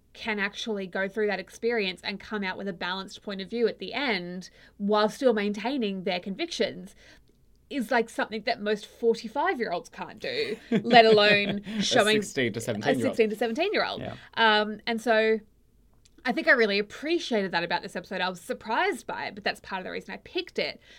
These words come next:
Speaker 1: Um, in terms of Wheeler's arc, I think I paid a little bit less attention to that one. Um, but again, I think, I think the idea that we were showing, um,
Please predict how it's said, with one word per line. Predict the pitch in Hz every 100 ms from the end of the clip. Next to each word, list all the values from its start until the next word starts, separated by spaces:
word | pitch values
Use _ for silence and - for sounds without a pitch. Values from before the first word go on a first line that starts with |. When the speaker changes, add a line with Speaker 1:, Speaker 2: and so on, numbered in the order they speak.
| -
Speaker 1:
Um, | - 208 202 208 214 208 - -
in | 247
terms | 233 302 285
of | 254
Wheeler's | 240 226 208 202
arc, | 196 190
I | 208
think | 226 226
I |
paid | 226 190 185
a | -
little | - 160
bit | -
less | -
attention | - 190 196 190
to | 196
that | - -
one. | 165 170 - - -
Um, | 214 208 208 - -
but | - 277
again, | 247 302 233
I | 208 233
think, | 285 349 311 220 _
I | 240
think | 226 -
the | 240 240
idea | 214 208 190 185 175
that | 180 180 - - _ _ -
we | 214 208
were | 202
showing, | 196 - 196 190 180 180 180 180 _ _ _ _
um, | 208 190 185 180 180